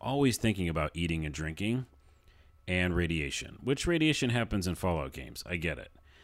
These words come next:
But the eating and drinking, it definitely penalizes you. If you're hungry or thirsty, your action points are gonna be affected by it.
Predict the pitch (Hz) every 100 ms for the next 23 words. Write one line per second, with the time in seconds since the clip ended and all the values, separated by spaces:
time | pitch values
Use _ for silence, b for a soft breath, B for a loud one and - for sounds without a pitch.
0 | b b - 104 120 139 143 107 82 104
1 | 110 87 78 73 69 - - - - 120
2 | 123 95 - 101 95 67 67 65 65 -
3 | - b b b - 98 98 131 131 127
4 | 107 90 - 104 95 - 98 95 b b
5 | b - - 92 87 117 - 92 - 82
6 | 76 80 80 73 113 113 76 64 62 -